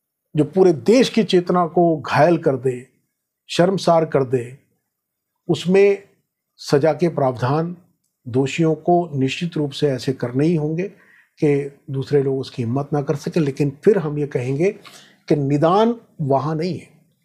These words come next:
निदान सजा में नहीं है, निदान परवरिश में है, ताकि ऐसी घटनाओं की पुनरावृत्ति ना हो,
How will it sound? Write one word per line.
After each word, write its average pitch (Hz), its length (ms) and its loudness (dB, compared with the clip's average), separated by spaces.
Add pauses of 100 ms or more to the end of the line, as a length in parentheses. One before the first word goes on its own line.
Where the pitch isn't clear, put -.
(160)
निदान 147 340 2
सजा 156 240 2
में 190 100 -4
नहीं 196 200 -4
है, - 140 -20 (800)
निदान 156 480 2 (360)
परवरिश 139 520 0
में 104 60 -8
है, - 120 -16 (540)
ताकि 220 580 0
ऐसी 175 320 -2
घटनाओं 143 460 -2
की 208 180 -4
पुनरावृत्ति 180 760 0
ना 151 100 0
हो, - 180 -14